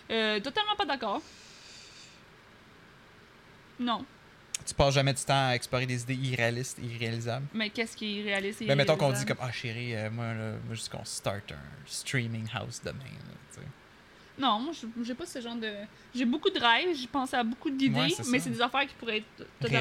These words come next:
Speaker 2: Réalisables,
Speaker 1: réalisables.
Speaker 2: c'est ça. Moi aussi, c'est des affaires réalisables
Speaker 1: Fait que go.
Speaker 2: éventuellement. Fait que je suis totalement en désaccord.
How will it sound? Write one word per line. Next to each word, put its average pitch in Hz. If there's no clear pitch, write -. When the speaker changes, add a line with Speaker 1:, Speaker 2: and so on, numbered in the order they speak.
Speaker 2:
Réalisables, 107
Speaker 1:
réalisables. 113
Speaker 2:
c'est 123
ça. 135
Moi 123
aussi, 180
c'est -
des 113
affaires 120
réalisables 117
Speaker 1:
Fait 107
que 107
go. 110
Speaker 2:
éventuellement. 117
Fait 95
que 98
je -
suis -
totalement 131
en 127
désaccord. 110